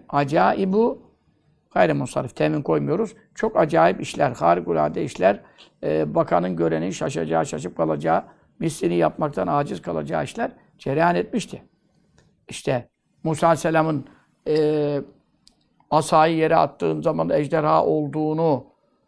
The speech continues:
e, Firavun'un sarayının üstüne, üst çenesini, onun üstüne, altına, alt çenesini, altına, şeydi, bütün sarayı yutacak hale geldiğinde Firavun,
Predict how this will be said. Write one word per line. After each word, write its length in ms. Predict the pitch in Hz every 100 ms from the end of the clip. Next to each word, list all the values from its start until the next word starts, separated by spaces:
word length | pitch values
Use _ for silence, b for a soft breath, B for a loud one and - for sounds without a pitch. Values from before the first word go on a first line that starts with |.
| _ _
e, 320 | 151 147 147
Firavun'un 760 | 143 156 165 160 160 165 139 - _
sarayının 760 | - - 160 160 156 160 151 - _ _ _ _ _ _
üstüne, 480 | 165 147 - 156 156 -
üst 400 | 165 - _ _
çenesini, 640 | - 156 156 - 165 175
onun 200 | - 160
üstüne, 300 | 156 - 156
altına, 480 | - 147 151 156 165
alt 260 | 160 156 -
çenesini, 560 | - 165 147 - -
altına, 580 | - 156 151 156 160 143 B B -
şeydi, 380 | - 160 160
bütün 200 | 147 190
sarayı 280 | 170 165 165
yutacak 360 | 151 156 165 160
hale 220 | 156 160
geldiğinde 680 | 147 151 151 151 156 156 - b b b _
Firavun, 580 | - 170 160 160 160